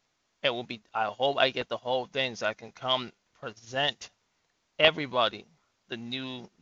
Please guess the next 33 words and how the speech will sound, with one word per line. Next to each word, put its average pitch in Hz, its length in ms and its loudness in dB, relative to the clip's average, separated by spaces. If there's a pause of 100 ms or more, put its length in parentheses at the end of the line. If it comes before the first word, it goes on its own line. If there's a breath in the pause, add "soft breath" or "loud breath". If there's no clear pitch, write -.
Zowan 123 560 0
three 120 160 -10
website. 117 520 -4
I'm 113 260 -2
very 131 240 -2
excited. 120 520 2 (920)
A 131 80 -8
black-owned 131 880 2
tech 131 280 0
media 127 380 -8
here 123 260 -2
in 117 140 -6
Minnesota 123 680 -4
is 113 200 -10 (120)
what 120 280 -4
we 120 160 -8
need. 117 300 0 (1700)
Where, 139 240 4 (580)
and 139 100 -6
the 120 60 -6
reason 151 200 0
I'm 123 140 -2
doing 156 240 -4
it 139 180 0 (300)
by 135 180 4
that 120 160 2
time, 120 320 -6
so 123 160 -8
then 117 320 -8
at, 127 220 -2
when 123 220 -10
we 117 120 -8
go 127 380 -2